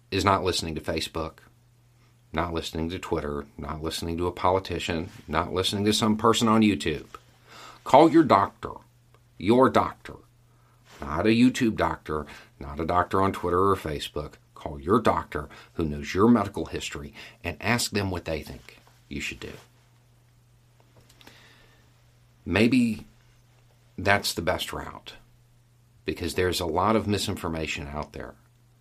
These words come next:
Those who, uh, have treated you before probably have the best picture. I can understand a reluctance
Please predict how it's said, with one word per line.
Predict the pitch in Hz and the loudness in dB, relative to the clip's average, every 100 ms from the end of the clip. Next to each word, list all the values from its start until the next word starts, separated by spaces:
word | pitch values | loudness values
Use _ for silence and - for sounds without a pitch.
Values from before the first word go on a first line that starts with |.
| _ _ _ _ _ _ _ | _ _ _ _ _ _ _
Those | 85 82 95 98 98 | -4 2 4 2 0
who, | 95 90 87 | -2 -2 0
uh, | 80 78 80 - _ _ _ _ _ _ _ _ _ _ - | -2 -4 -8 -20 _ _ _ _ _ _ _ _ _ _ -6
have | 87 | -4
treated | - 95 85 | 0 -2 -2
you | 87 | -6
before | 78 - 85 92 92 - _ _ _ _ _ _ _ | -6 -6 -6 -6 -8 -12 _ _ _ _ _ _ _
probably | - 104 107 104 98 | -2 2 2 2 -2
have | 95 82 | -2 -6
the | |
best | 78 82 - | -6 -6 -8
picture. | - 82 - - _ _ _ _ _ _ - - - _ _ | -10 -10 -10 -16 _ _ _ _ _ _ -20 -20 -20 _ _
I | - | -10
can | - 87 | -6 -6
understand | 82 78 - 95 101 104 104 98 95 _ _ _ _ _ _ - | -4 -4 -2 0 0 0 0 -2 -8 _ _ _ _ _ _ -6
a | 82 | -4
reluctance | 80 82 95 - 78 - - - | -4 2 2 2 -8 -6 -10 -10